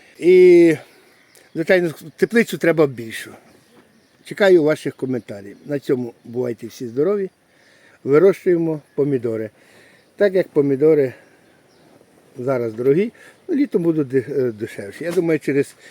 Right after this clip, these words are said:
місяць, сьогодні червень, е, одинадцятого, через місяць, півтора вже в мене буде помідор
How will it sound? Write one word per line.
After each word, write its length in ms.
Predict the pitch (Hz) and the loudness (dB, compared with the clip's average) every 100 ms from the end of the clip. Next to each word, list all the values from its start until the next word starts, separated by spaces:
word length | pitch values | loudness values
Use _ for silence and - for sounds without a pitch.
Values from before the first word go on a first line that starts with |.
| - _ _ | -20 _ _
місяць, 640 | - 156 175 - 135 - - - | -6 -4 -2 -4 -8 -12 -20 -8
сьогодні 360 | 139 127 123 | -4 -2 -4
червень, 400 | - 190 185 175 - _ _ _ _ - | 0 0 0 -2 -8 _ _ _ _ -6
е, 320 | 147 147 143 | 0 2 2
одинадцятого, 760 | 139 147 151 143 135 - 139 131 | 2 -2 0 -2 -4 -4 -4 -2
через 340 | 165 156 151 | -2 -4 -2
місяць, 440 | 190 180 170 - | -2 -2 -6 -14
півтора 460 | - 139 127 147 156 | -10 -8 -4 -2 0
вже 160 | 131 131 | 0 -2
в 40 | |
мене 260 | 135 127 117 | -2 -2 -4
буде 220 | 117 113 | -8 -10
помідор 460 | 117 110 113 147 | -10 -8 0 0